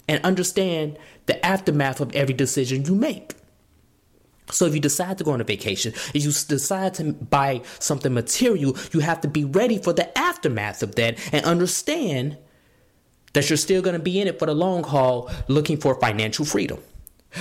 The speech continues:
So with everything you generate from your job, from your business, make sure that you put it towards your goals, and your goals are to be financially free. It has to be a personal vendetta. You have to make it personal for you,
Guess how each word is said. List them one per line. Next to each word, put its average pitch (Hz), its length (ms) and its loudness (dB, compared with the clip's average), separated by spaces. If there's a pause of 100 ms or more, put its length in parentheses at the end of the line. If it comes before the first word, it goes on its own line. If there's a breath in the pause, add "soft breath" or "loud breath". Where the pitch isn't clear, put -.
So - 160 2
with 131 220 2
everything 202 500 0
you 151 140 0
generate 120 600 0
from 127 180 4
your 117 100 2
job, 110 400 0
from 127 120 -2
your 120 100 2
business, 113 500 -2
make 147 280 2
sure 151 440 0 (180 loud breath)
that 135 240 0
you 131 80 0
put 180 300 0
it - 180 -2
towards - 880 -2 (320)
your 139 220 4
goals, 120 460 0
and 120 80 0
your 120 120 2
goals 151 360 2
are 131 100 0
to 127 120 -4
be 123 120 -2
financially 135 600 0
free. 143 340 0
It 110 60 0
has 147 340 -2
to 180 80 2
be 156 160 4
a 139 100 4
personal 175 760 0
vendetta. 151 760 0 (1080 loud breath)
You 175 140 2
have 185 240 0
to - 60 0
make 180 300 0
it 156 160 0
personal 196 540 0
for - 160 -2
you, 104 340 -4